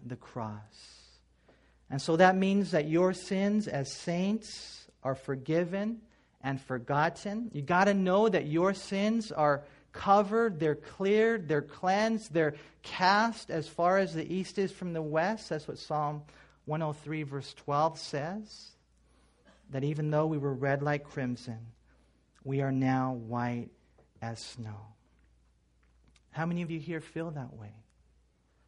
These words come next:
I would venture to say not many of you. I would venture to say that many of us here today have not appropriated this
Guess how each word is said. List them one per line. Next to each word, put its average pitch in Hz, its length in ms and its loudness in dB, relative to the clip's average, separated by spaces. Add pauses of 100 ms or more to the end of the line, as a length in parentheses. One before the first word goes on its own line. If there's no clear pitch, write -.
(1500)
I 117 100 -2
would 117 100 -4
venture 127 320 -4
to 123 80 -10
say 120 280 -8
not 117 240 -8
many 117 360 -8
of 107 120 -16
you. 113 140 -16 (1400)
I 143 100 6
would 147 100 0
venture 175 300 0
to 175 120 -4
say 170 360 -2
that 143 180 -2
many 156 380 0
of 170 100 -2
us 160 200 -4
here 147 220 -2
today 117 580 -8
have 123 160 -8
not 139 240 0
appropriated 131 1200 -6
this 147 240 -2